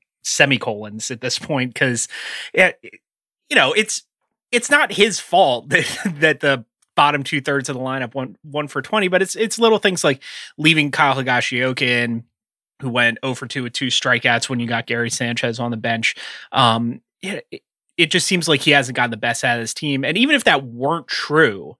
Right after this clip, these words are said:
this is one of those situations where managers exist to get fired, to do some kind of shakeup, because you look at the roster on paper, it doesn't look that bad, particularly if you assume that Severino is gonna return to the rotation next year,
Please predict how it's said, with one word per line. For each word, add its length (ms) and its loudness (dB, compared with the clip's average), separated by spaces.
this 340 0
is 340 0
one 180 2
of 80 6
those 180 2
situations 840 2
where 220 -2
managers 680 2
exist 460 -2
to 100 -4
get 260 -4
fired, 520 -4
to 100 -10
do 180 0
some 360 2
kind 280 0
of 60 -6
shakeup, 480 0
because 380 -2
you 120 -4
look 200 2
at 100 0
the 60 -2
roster 400 2
on 100 -4
paper, 280 0
it 100 -8
doesn't 280 0
look 220 0
that 320 -6
bad, 400 -4
particularly 400 4
if 100 -4
you 100 0
assume 300 0
that 140 -4
Severino 480 -2
is 120 -2
gonna 240 -4
return 320 -6
to 60 -4
the 80 -8
rotation 540 -2
next 260 -6
year, 260 -8